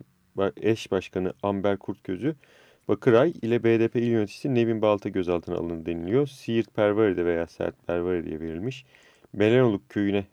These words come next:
baskın düzenleyen asker yirmi bir köylüyü gözaltına aldı diyor. Ee, bu şekilde ama haberin başlığı ilginç, bu haberi birinci sayfadan verirken durmak yok, soykırıma devam şeklinde verilmiş.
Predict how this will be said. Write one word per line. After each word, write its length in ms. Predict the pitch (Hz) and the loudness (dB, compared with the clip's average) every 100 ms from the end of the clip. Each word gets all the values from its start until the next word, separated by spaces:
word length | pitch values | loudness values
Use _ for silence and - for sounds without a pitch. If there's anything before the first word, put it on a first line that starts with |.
| - | -4
baskın 380 | 98 - 110 | -4 -2 -6
düzenleyen 380 | 98 95 90 92 | -2 0 0 0
asker 300 | 95 90 156 | -2 -2 -2
yirmi 260 | 143 123 113 | 0 0 -2
bir 100 | 98 | -6
köylüyü 320 | 95 90 85 | -6 -4 -4
gözaltına 520 | 87 85 82 - 82 - | -4 -4 -4 -6 -14 -10
aldı 360 | 90 82 78 - _ _ _ | -8 -8 -8 -14 _ _ _
diyor. 280 | 95 110 156 - _ _ _ _ _ _ _ _ _ _ _ _ _ _ _ _ _ _ _ _ | -4 0 0 -4 _ _ _ _ _ _ _ _ _ _ _ _ _ _ _ _ _ _ _ _
Ee, 40 | - 131 135 135 131 | -4 -2 0 -2 -2
bu 100 | 160 | -2
şekilde 440 | - 127 123 147 | -2 -2 0 2
ama 260 | 170 170 143 | 4 4 4
haberin 380 | 143 151 208 185 | 4 6 4 2
başlığı 420 | 160 143 147 151 | 0 -2 0 0
ilginç, 400 | 131 127 139 - | 0 -4 -6 -4
bu 160 | 113 | -2
haberi 260 | 113 104 101 | 0 0 -2
birinci 200 | 110 104 | -2 -2
sayfadan 380 | 117 107 107 107 | -2 -2 -4 -2
verirken 480 | 110 110 156 190 196 - - _ _ _ _ - | -2 -2 0 -2 -2 -14 -20 _ _ _ _ -8
durmak 400 | 104 120 131 151 | -4 -2 -2 -6
yok, 140 | 143 | -4
soykırıma 560 | 120 120 - 104 127 113 | -2 -2 -4 -6 -4 -2
devam 280 | 110 113 | 0 -2
şeklinde 360 | 110 95 92 92 | -4 -12 -8 -6
verilmiş. 580 | 98 101 139 139 - | -6 -6 -8 -10 -16